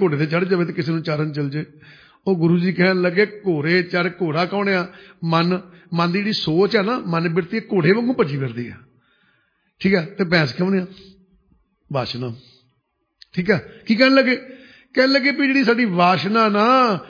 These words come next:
ਮਨ ਦੀ ਬਿਰਤੀ ਜਿਹੜੀ ਆ ਘੋੜੇ ਦੀ ਨਹੀਂ, ਉਹ ਤੇ ਸਵਾਰ ਹੋ ਕੇ ਨਾ, ਤੇ ਕੀ ਕਰਦੀ ਆ? ਇਸ ਮਨ ਨੂੰ ਭਜਾਈ ਫਿਰਦੀ ਆ।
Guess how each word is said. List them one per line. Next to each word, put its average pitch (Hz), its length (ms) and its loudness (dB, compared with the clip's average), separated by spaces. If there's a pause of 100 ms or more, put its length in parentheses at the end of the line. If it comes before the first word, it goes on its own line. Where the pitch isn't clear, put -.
(200)
ਮਨ 202 420 2
ਦੀ 240 120 0
ਬਿਰਤੀ 262 420 0
ਜਿਹੜੀ 254 220 2
ਆ 247 60 4
ਘੋੜੇ 190 380 0
ਦੀ 214 120 0
ਨਹੀਂ, 226 200 0
ਉਹ 240 60 -4
ਤੇ 240 120 0
ਸਵਾਰ 202 560 4
ਹੋ 190 260 2
ਕੇ 190 180 2
ਨਾ, 202 260 0 (520)
ਤੇ 208 80 2
ਕੀ 196 140 0
ਕਰਦੀ 208 400 0
ਆ? 208 60 2
ਇਸ 180 100 -2
ਮਨ 185 260 -2
ਨੂੰ 190 220 -4
ਭਜਾਈ 190 320 0
ਫਿਰਦੀ 185 480 0
ਆ। 208 120 4